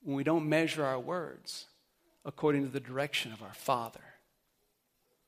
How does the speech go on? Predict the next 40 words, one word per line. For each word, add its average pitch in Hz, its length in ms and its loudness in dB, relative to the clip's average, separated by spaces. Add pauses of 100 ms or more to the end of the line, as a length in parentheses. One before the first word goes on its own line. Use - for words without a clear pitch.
(600)
And 143 100 -8
so 196 140 4
I 180 40 6
want 202 220 4
to 175 40 4
encourage 175 540 4
you 147 80 6
to 131 80 -8
do 143 120 4
a 143 40 -2
few 175 260 -4
things 143 500 -2
in 139 80 -2
response 135 640 0
to - 120 -14
this 131 220 -2
message. 123 460 -4
One 156 280 4
is, 175 280 2 (340)
I 139 80 4
want 156 260 4
you 185 100 6
to 170 60 4
really 160 280 6
trust - 520 0
God 131 280 -2
as 123 100 -6
your 131 80 -8
Father 101 420 -8 (1200)
and 151 160 -2
be 170 240 8
ambitious 156 1000 4
about 139 320 2
talking 151 480 4
about 143 300 0
him 131 400 -8 (420)
and 147 160 -2
what 147 160 4
he's 139 160 0
doing. 143 520 -6